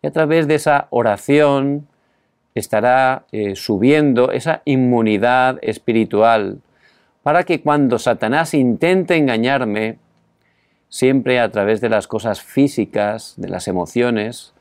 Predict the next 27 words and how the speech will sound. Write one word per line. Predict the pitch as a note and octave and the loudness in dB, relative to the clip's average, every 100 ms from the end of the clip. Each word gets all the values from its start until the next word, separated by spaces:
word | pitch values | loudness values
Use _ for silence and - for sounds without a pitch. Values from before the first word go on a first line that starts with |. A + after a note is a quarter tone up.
| _ _ _ _ _ _ | _ _ _ _ _ _
como | - A2+ | -4 -2
yo | G#2+ | 0
estaré | D3 - F#3+ D#3+ | 0 0 0 -2
firme, | - F#3 F#3 B2+ A2 G2+ G#2 _ _ - | 0 2 4 4 0 -2 -8 _ _ -10
tomando | G#2 A#2 B2+ B2 | -4 0 2 2
el | G#2+ | 0
pacto, | - B2+ - A#2+ G#2+ | 0 0 0 0 2
gozando | G#2+ G#2 D3+ E3 E3 C3 B2 A#2 _ _ _ _ _ _ - | 0 -2 0 0 2 0 0 -2 _ _ _ _ _ _ -4
de | D3 | -2
esa | C#3 D3+ | 2 2
identidad | C#3 C3 A2 A#2 C#3 | 4 2 2 2 2
y | C#3+ | 2
esa | D3+ F3+ | 2 2
autoridad | D3 - C#3 A#2+ C3 D#3 B2+ | 2 2 2 2 2 2 0
que | A2+ | -2
tengo | - C3+ C3+ A2 F#2+ | 0 0 2 0 -2
como | G2+ G2+ | 0 2
hijo | B2 D3 | 2 0
de | B2 | 0
Dios, | G#2 A2 A2 A2 - - _ _ _ _ _ _ _ _ _ _ _ _ _ - | 2 2 2 0 -6 -18 _ _ _ _ _ _ _ _ _ _ _ _ _ -6
en | |
ese | B2+ E3 | -4 0
momento | D3+ C3+ C3+ D3+ D3 D#3 D#3 D#3 D#3+ _ _ _ | 0 2 2 2 0 0 0 0 -4 _ _ _
estaré | - - G#2+ A#2+ B2+ C3 - - _ | -14 -4 0 2 2 0 -4 -20 _
teniendo | - F#2 A#2 - | -6 -2 2 2
la | A2+ | 2
victoria. | G2+ - - A2+ F#2+ F2 | 0 -4 0 0 0 -6